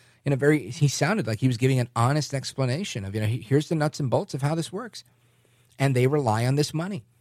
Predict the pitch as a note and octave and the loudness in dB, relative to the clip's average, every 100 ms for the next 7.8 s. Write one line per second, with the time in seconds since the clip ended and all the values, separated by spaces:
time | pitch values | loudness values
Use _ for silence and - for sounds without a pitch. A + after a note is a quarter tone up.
0 | _ _ - C3+ D3 D#3 - G3 D#3 _ | _ _ -6 -4 0 0 2 -2 -4 _
1 | _ _ _ _ _ _ _ _ C3 - | _ _ _ _ _ _ _ _ -6 -2
2 | D#3+ F#3+ C3 G2+ - F#2+ F2 - _ A2+ | 2 2 2 -2 -2 -4 -6 -12 _ 0
3 | A2+ A2+ - C3+ F3 F3+ F3 E3+ F3+ A3 | 2 2 0 0 0 -2 -2 0 0 -2
4 | G#3+ _ _ _ - F3 G3 G3 F#3+ F#3 | -6 _ _ _ -6 -2 -2 -2 -2 -4
5 | G3 F#3+ G#2 _ _ _ _ _ _ C#3 | -2 -2 -4 _ _ _ _ _ _ -4
6 | D#3+ G3 G#3+ F#3+ E3+ D3 E3 D#3 D3+ C#3+ | 4 6 6 6 4 4 2 2 2 2
7 | D#3+ G2 - B2 A3 D#3+ A2 | 0 -4 -6 -6 -4 -4 -4